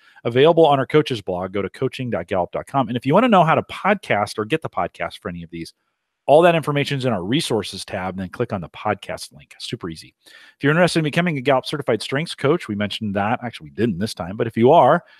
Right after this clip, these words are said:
you can see a list of all our courses that lead to that on our courses page, courses dot gallup dot com. I'll remind you, Clifton Strength Summit, July sixteenth, seventeenth, and eighteenth of two thousand eighteen. I say that 'cause you might be listening to this in twenty twenty.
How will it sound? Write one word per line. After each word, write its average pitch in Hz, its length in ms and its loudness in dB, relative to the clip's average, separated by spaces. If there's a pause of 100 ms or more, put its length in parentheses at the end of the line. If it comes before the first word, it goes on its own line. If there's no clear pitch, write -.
(160)
you 147 80 -4
can 147 120 -2
see 160 160 0
a 143 80 6
list 151 220 4
of 127 80 2
all 139 160 8
our 127 100 4
courses 143 440 0
that 104 200 0
lead 135 280 -6
to 117 120 -2
that 98 240 -4
on 101 80 -6
our 95 100 -8
courses - 380 -4
page, 90 300 -10
courses - 340 -6
dot - 220 -8
gallup 87 240 -4
dot 90 160 -8
com. 117 180 -2
I'll 107 80 0
remind 101 260 -2
you, 101 120 -2 (500)
Clifton 165 300 2
Strength 160 320 0
Summit, 180 380 2
July 117 320 2
sixteenth, 135 440 -6
seventeenth, 123 440 -2
and - 80 -10
eighteenth 151 480 -8
of - 180 -20
two 147 160 -8
thousand 104 480 -2
eighteen. 139 580 -4 (380)
I 104 60 -14
say 123 180 2
that 135 180 4
'cause 120 160 -8
you 110 80 -6
might 107 180 -6
be 104 120 -4
listening 98 380 -6
to 92 40 -10
this 90 220 -10
in 90 80 -12
twenty 82 300 -12
twenty. 147 360 4